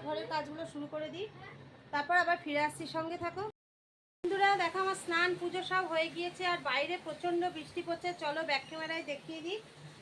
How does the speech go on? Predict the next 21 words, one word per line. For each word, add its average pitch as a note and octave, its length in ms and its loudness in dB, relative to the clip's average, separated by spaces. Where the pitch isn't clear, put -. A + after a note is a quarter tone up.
আর C4 240 4
তার D4+ 120 0
সাথে F4 200 -4
সাথে E4+ 180 -2
এখন, F4 340 0
মানে, E4+ 160 0
আমরা, E4 180 0
তার D4+ 120 0
সাথে F4 200 -6
সাথে, F4 160 -6
মানে, F4 120 -2
আমরা F4 140 2
এখন F4 180 -6
খেতেও F4 280 -4
বসছি। D#4+ 360 -4
চলো E4+ 320 0
ব্যাক C#4 200 2
ক্যামেরায় E4 320 0
আজকে E4 180 -2
মেনুটাও D4+ 400 0
দেখাবো। A#3+ 400 0